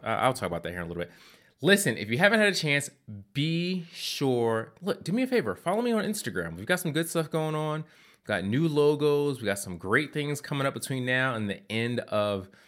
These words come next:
uh, twenty twenty-three. Shoot, we're about to ring in a new year, baby. So w-, we've got some good things coming up. So be sure to follow us on Instagram. If you haven't already,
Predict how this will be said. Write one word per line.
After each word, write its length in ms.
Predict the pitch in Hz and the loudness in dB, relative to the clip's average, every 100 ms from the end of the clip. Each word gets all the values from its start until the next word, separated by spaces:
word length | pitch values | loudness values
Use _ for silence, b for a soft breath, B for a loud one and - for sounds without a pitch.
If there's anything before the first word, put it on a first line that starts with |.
| b b - | b b -18
uh, 240 | 87 90 | -14 -12
twenty 320 | - 127 131 | -8 -2 -2
twenty-three. 800 | 127 - 120 120 - 113 127 131 - | -2 -4 -2 -2 -6 -4 -4 -4 -10
Shoot, 200 | - - | -14 -8
we're 100 | 92 | -6
about 120 | 123 | -6
to 60 | 87 | -8
ring 240 | 82 101 | -4 -2
in 80 | 107 | -2
a 80 | 104 | -4
new 160 | 107 110 | -4 -4
year, 220 | 104 123 | -2 -2
baby. 320 | 95 92 98 | -2 -4 -6
So 300 | - 98 98 B B B | -4 -4 -4 B B B
w-, 180 | 117 120 | -4 2
we've 140 | 131 151 | 4 8
got 140 | 139 | 8
some 160 | 123 107 | 6 2
good 280 | 127 147 | 4 4
things 320 | 151 147 143 - | 4 0 -2 -6
coming 400 | - 147 135 131 | -4 -2 0 0
up. 140 | 127 | -2
So 80 | 107 | -4
be 360 | 95 104 156 | -10 -2 0
sure 220 | 165 170 151 | 0 0 -2
to 80 | |
follow 320 | 147 143 139 131 | 2 2 2 0
us 160 | 131 | -2
on 80 | 127 | -6
Instagram. 680 | 120 117 127 113 120 120 120 b b b b b - | -6 -6 -4 -4 -2 -2 -6 b b b b b -8
If 160 | 113 | -6
you 80 | 110 | -6
haven't 400 | 107 135 165 185 | 4 6 6 4
already, 460 | 180 170 113 87 | 2 4 2 2